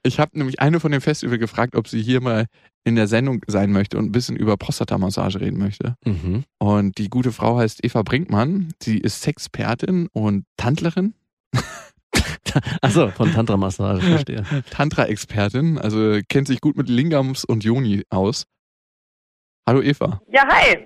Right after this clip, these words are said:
Speaker 1: Wir wollen heute so eine kleine Einführung <laughs> machen ins Thema Prostata-Massage.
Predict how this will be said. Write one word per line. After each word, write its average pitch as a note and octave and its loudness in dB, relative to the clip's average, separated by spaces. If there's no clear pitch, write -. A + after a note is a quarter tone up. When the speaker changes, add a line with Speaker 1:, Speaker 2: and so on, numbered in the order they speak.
Speaker 1:
Wir B2+ 2
wollen D#3+ 6
heute F#3+ 4
so E3 6
eine D3+ 4
kleine D3+ 4
Einführung D3+ 2
<laughs> - 0
machen - 2
ins - 0
Thema C#3+ 2
Prostata-Massage. A2+ 4